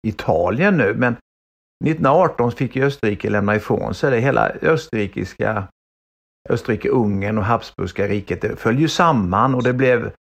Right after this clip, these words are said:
massa olika länder. Ungern blev fria och Tjeckoslovakien tillkom och Jugoslavien tillkom och så vidare. Så att, eh, och min farmor och farfar flyttade till nuvarande Österrike och där föddes min pappa. Eh,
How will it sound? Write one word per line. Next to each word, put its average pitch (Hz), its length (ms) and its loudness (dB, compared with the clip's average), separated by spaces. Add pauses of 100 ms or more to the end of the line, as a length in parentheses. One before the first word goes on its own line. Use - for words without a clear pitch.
(420)
massa 117 220 2
olika 110 380 2
länder. 107 500 0
Ungern 110 420 0
blev 107 120 0
fria 104 540 0
och 104 80 2
Tjeckoslovakien 104 1000 0
tillkom 104 640 -2
och 104 200 -4 (540)
Jugoslavien 113 800 2
tillkom 107 640 0
och 110 100 -2
så - 120 -2
vidare. 110 320 0
Så 104 120 -2
att, 95 80 -4 (500)
eh, - 560 -6
och 147 220 2
min 147 220 2
farmor 170 320 2
och 127 60 -2
farfar 160 280 2
flyttade 117 380 -2
till 117 280 -2 (500)
nuvarande 117 480 4
Österrike 104 480 -2
och 120 40 2
där 120 120 2
föddes 101 380 -2
min 101 200 0
pappa. - 460 -4 (800)
Eh, 50 500 -4